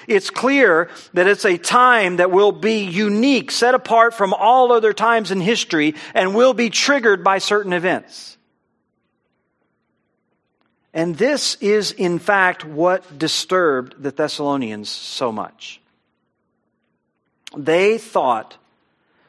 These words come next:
that they had passed out of the general sufferings of the Christian life into this very specific time of suffering.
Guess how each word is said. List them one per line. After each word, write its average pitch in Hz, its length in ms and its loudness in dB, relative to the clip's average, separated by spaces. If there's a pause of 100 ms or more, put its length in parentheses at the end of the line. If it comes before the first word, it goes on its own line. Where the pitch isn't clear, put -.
(800)
that 131 180 -8
they 170 220 2
had 180 260 -4
passed - 760 -4 (1000)
out 170 280 2
of 156 240 0
the 135 100 -4
general 185 960 -4 (300)
sufferings 170 720 -4
of 135 80 -6
the 127 40 -8
Christian 160 380 -8
life 120 380 -4
into 160 500 -6
this 131 300 -6
very 147 480 -2
specific - 880 -10
time 120 440 -6
of - 120 -18
suffering. - 440 -12